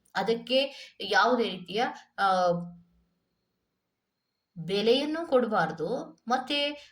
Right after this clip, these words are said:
ಅಂತಹ ವ್ಯಕ್ತಿಗಳ ಜೊತೆಯಲ್ಲಿ, ಆ, ಮಾತು ಕೂಡ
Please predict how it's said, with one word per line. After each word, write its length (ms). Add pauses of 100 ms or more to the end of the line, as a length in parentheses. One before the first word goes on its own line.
ಅಂತಹ 500
ವ್ಯಕ್ತಿಗಳ 520
ಜೊತೆಯಲ್ಲಿ, 880 (220)
ಆ, 240
ಮಾತು 600
ಕೂಡ 140